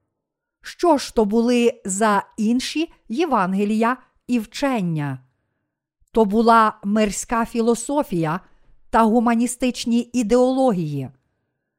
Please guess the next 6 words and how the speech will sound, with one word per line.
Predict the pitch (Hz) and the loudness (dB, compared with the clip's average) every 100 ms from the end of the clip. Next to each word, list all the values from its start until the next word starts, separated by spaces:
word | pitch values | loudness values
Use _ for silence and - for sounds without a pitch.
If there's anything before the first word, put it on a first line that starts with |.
| _ _ | _ _
Ці | - 247 | -4 -2
теорії | - 208 214 311 226 185 175 247 _ | 2 4 6 6 4 2 -2 -4 _
все | - 254 | -6 -4
ще | 262 - 254 247 - _ - | -4 -2 0 0 -2 _ -8
не | 214 240 | -2 0
підкоряються | 240 - - 214 202 311 262 202 - 190 | 0 -8 -2 0 2 0 -2 -4 -2 -2